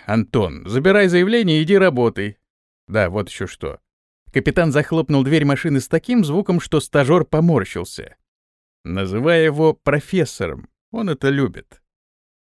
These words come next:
Антон кивнул и подошел к калитке. Осмотрелся. Небо уже затянуло темными тучами. Солнце скрылось и сразу потемнело.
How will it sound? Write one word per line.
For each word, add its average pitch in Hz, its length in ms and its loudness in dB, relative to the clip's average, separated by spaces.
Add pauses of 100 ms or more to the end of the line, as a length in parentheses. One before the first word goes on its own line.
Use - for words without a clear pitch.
(300)
Антон 120 380 2
кивнул 123 440 -2
и 190 120 -4
подошел 160 480 0
к - 60 -14
калитке. - 520 -4 (240)
Осмотрелся. - 840 -4 (760)
Небо 185 360 0
уже 190 160 4
затянуло 147 520 0
темными 117 460 2
тучами. 107 560 -10 (380)
Солнце 147 440 0
скрылось 196 560 0 (180)
и - 80 -4
сразу 170 360 0
потемнело. 151 640 -2